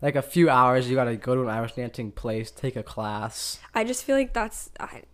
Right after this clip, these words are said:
Speaker 2: I don't think that's gonna go well.
Speaker 1: Mm, I beg to differ, but
Speaker 2: Okay, I'll try and I'll
Speaker 1: we
Speaker 2: get
Speaker 1: can
Speaker 2: someone
Speaker 1: agree
Speaker 2: to
Speaker 1: to
Speaker 2: record
Speaker 1: disagree
Speaker 2: it
Speaker 1: on
Speaker 2: and I'll
Speaker 1: this.
Speaker 2: send it to you. Yeah.
Speaker 1: Then I'll post it on Talking with
Speaker 2: No,
Speaker 1: T K.
Speaker 2: you won't do that.
Speaker 1: Do a update on my first
Speaker 2: On your
Speaker 1: female
Speaker 2: promise.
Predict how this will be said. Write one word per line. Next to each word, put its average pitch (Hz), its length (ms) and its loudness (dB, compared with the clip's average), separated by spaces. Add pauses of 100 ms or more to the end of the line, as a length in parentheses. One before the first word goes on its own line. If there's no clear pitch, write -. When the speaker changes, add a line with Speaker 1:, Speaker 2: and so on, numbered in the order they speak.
(140)
Speaker 2:
I 196 60 -10
don't 202 160 -10
think 190 120 -10
that's 202 200 -10
gonna 180 160 -8
go 113 240 -10
well. - 320 -12 (1300)
Speaker 1:
Mm, 110 540 -6 (460)
I 127 120 -4
beg 127 240 -2
to - 80 -18
differ, - 340 -10
but 101 160 -6
Speaker 2:
Okay, 185 240 0
I'll 196 180 2
try 214 340 2
and 214 180 -2
I'll 202 100 -2
Speaker 1:
we 160 60 2
Speaker 2:
get - 60 -2
Speaker 1:
can 185 100 6
Speaker 2:
someone 151 180 4
Speaker 1:
agree 147 120 4
Speaker 2:
to - 20 4
Speaker 1:
to - 60 6
Speaker 2:
record 127 140 2 (180)
Speaker 1:
disagree 190 120 2
Speaker 2:
it - 40 2
Speaker 1:
on 113 80 2
Speaker 2:
and - 100 0
I'll 175 60 0
Speaker 1:
this. 185 100 -4
Speaker 2:
send 170 220 -6
it 175 80 -12
to - 120 -10
you. 123 400 -10
Yeah. - 320 -8
Speaker 1:
Then 135 100 -2
I'll 131 120 0
post 123 280 -4
it 110 60 -6
on 107 140 -2
Talking 95 320 -6
with 101 140 -8
Speaker 2:
No, 208 400 6
Speaker 1:
T 208 40 6
K. 214 60 0
Speaker 2:
you 208 60 2
won't 202 240 2
do 196 140 4
that. 147 240 0
Speaker 1:
Do 147 140 4
a 139 280 4 (480)
update 156 460 4
on 139 80 4
my 131 280 0 (400)
first 156 220 0
Speaker 2:
On 208 60 -4
your 196 80 -2
Speaker 1:
female 143 260 2
Speaker 2:
promise. 143 40 -4